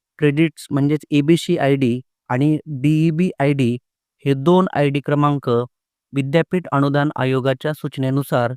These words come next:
सर्वप्रथम तयार करणं आवश्यक आहे, जे की प्रवेश प्रक्रिये दरम्यान डीईबी आयडी तयार होतो. तो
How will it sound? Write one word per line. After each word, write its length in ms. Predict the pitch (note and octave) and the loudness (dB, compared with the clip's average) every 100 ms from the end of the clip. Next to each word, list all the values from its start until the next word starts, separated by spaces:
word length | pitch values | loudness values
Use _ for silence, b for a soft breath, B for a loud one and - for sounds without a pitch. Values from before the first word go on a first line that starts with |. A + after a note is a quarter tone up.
| - _ _ | -10 _ _
सर्वप्रथम 640 | - C#3+ C#3 D3 C3+ E3+ E3+ | 0 2 2 0 -2 -2 0
तयार 220 | D3 C3 | 0 0
करणं 280 | B2 C3+ D3 F3 | 0 -2 -2 -2
आवश्यक 440 | D3 C#3+ - C3+ | 0 0 0 -2
आहे, 220 | A#2 G#2 A2+ - _ _ - | -4 -4 -8 -10 _ _ -4
जे 140 | C3+ - | -4 -2
की 80 | |
प्रवेश 320 | D#3+ D#3 D#3 - | -2 0 0 -2
प्रक्रिये 460 | D3+ - D3 - C#3+ C3+ | -4 -2 -4 -4 -6 -2
दरम्यान 440 | C3 B2+ C#3 E3 - _ | -2 0 0 -2 -6 _
डीईबी 400 | C#3 C#3+ D3 C#3+ | -6 0 0 2
आयडी 240 | C#3 C3 C3+ | 2 2 0
तयार 160 | C3+ B2 | 2 2
होतो. 360 | B2+ C#3 A2 A#2 _ _ _ _ _ | 2 0 -2 -4 _ _ _ _ _
तो 240 | F3 F3+ | 2 2